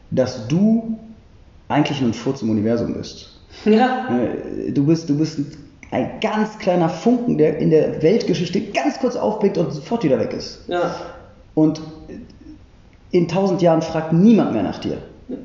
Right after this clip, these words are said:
Speaker 2: Ja.
Speaker 1: Egal wie krass du bist. Selbst ein Napoleon, ein Hitler, ein Cäsar, eine Kleopatra,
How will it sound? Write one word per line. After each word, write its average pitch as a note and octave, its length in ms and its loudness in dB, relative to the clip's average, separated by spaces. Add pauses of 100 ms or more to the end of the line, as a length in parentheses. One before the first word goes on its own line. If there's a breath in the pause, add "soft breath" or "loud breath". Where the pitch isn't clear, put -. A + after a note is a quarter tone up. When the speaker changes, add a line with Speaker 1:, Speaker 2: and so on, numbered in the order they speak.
Speaker 2:
Ja. G#3 260 -2 (180)
Speaker 1:
Egal F3 500 4
wie G#3+ 60 0
krass - 280 -4
du A#2 80 -6
bist. A2 180 -6 (400 loud breath)
Selbst E3+ 280 0
ein D3+ 120 2
Napoleon, G3 520 4
ein C#3 140 6
Hitler, G3 300 2
ein A#2 160 2
Cäsar, F#3+ 500 0
eine C#3+ 180 4
Kleopatra, D#3+ 1080 0